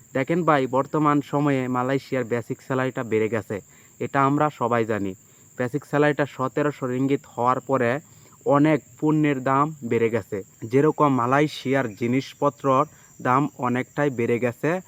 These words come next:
আমি আপনাদেরকে just উদাহরণ দেওয়ার চেষ্টা করব। যেমন একটি জিনিসের দাম ছিল পাঁচ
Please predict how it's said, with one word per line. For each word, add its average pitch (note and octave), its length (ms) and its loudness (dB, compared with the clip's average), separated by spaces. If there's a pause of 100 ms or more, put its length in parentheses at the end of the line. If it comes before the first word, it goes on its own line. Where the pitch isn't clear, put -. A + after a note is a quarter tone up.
(360)
আমি C3+ 220 2 (100)
আপনাদেরকে C#3+ 480 -2 (120)
just B2+ 340 -2 (240)
উদাহরণ B2 420 0 (120)
দেওয়ার B2 260 2 (140)
চেষ্টা A#2+ 340 -4 (100)
করব। A#2+ 200 0 (640)
যেমন D3+ 280 4 (260)
একটি D#3+ 200 -4 (140)
জিনিসের C#3+ 460 2 (120)
দাম C#3 160 2 (140)
ছিল B2+ 160 -2 (300)
পাঁচ C3 180 0